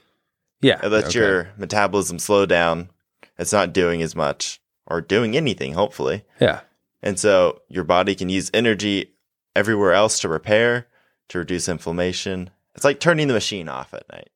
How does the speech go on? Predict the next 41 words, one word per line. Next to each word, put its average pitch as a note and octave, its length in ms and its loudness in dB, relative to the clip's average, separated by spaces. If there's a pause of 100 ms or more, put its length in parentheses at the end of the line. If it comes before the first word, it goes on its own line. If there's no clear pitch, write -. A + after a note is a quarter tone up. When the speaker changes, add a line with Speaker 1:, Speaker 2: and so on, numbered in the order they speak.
(120)
Speaker 1:
Yeah, D#3 220 4
I G#2+ 100 4
was C3 100 4
just C3 120 -6
thinking C3 220 2
of, A2+ 320 -2
like, G#2 320 0
an A2 80 -4
analogy G#2 520 2
as F#2+ 120 -2
far G2+ 300 4
as, G2 180 -2
like, F#2+ 360 -4 (220)
say A#2+ 540 2 (360)
there's A#2 160 0
a A#2+ 60 -4
factory, F2 600 -2 (400)
Speaker 2:
Mm-hmm. A2 280 -16
Speaker 1:
uh, F#2 280 -6
s-, G2 240 -10
whatever B2+ 320 4
it B2 60 0
can A#2 140 -4
be. F#2 200 -4
Uh, E2 300 -6
it's G#2+ 160 -12
a G2 1160 -2
carpet B2 340 0
factory. - 440 -10
They - 100 -12
make G2 200 -10
ca-, - 140 -8
they G#2+ 120 -4
make G#2+ 160 -2
carpets. - 520 -8 (280)
Speaker 2:
Yeah. - 200 -14
Speaker 1:
Okay, A#2+ 300 6
people C#3 320 2
go C#3+ 100 6
to C#3 100 4
work C3 500 2